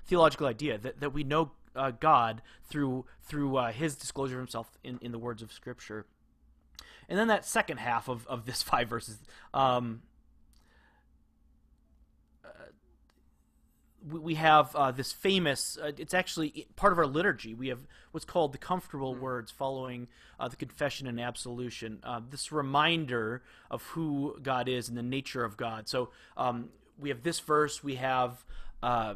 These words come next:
Speaker 1: we have John three sixteen as a comfortable word. We have, um,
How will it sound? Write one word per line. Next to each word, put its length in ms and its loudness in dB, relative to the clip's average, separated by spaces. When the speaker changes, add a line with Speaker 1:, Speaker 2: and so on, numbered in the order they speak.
Speaker 1:
we 120 -4
have 80 -6
John 220 -2
three 200 -8
sixteen 760 0
as 100 -4
a 40 -6
comfortable 340 2
word. 260 4
We 140 -2
have, 400 2
um, 440 -6